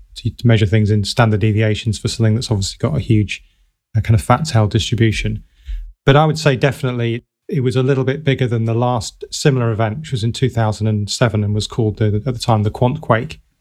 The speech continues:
which was a couple of days again when these different factors just moved in massive opposite directions without much effect on, on the overall market.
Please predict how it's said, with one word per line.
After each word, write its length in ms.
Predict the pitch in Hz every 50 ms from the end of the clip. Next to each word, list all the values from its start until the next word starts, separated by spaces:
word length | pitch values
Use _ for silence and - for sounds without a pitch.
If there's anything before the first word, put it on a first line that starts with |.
| _ _ - - - _ _ _ _
which 160 | - 110 -
was 100 | - 107
a 60 | - -
couple 260 | - - 113 - 120
of 60 | 104
days 260 | - 117 113 110 98
again 300 | 113 104 117 120 110 107
when 220 | 104 107 107 107 110
these 400 | 110 110 110 101 - - - _ - - - - _ _ _
different 300 | - 131 - - 131 123
factors 440 | - 139 131 - - - - 101 98
just 180 | 104 101 - 131
moved 200 | 123 117 92 -
in 160 | 117 110 113
massive 320 | 123 135 127 - - 110
opposite 320 | 123 120 - - - 135 123
directions 560 | - 117 117 131 170 - - - 107 95 98
without 300 | 117 113 117 117 151 147
much 240 | 123 127 165 - -
effect 320 | - - - - - -
on, 160 | 117 110 110 113
on 120 | 120 113
the 100 | 110 110
overall 300 | 110 110 101 104 107 107
market. 520 | 110 113 113 110 - - 143 156 156 -